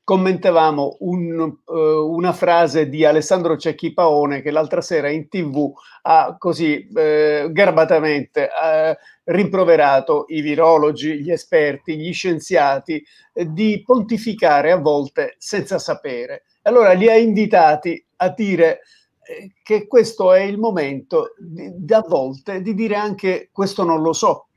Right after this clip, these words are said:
Mentre invece tutti ci avevano detto che il virus fi-, eh, s-,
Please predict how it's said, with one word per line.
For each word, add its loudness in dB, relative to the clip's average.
Mentre -2
invece 0
tutti -4
ci -4
avevano 2
detto 0
che -2
il -10
virus -4
fi-, -6
eh, 0
s-, -10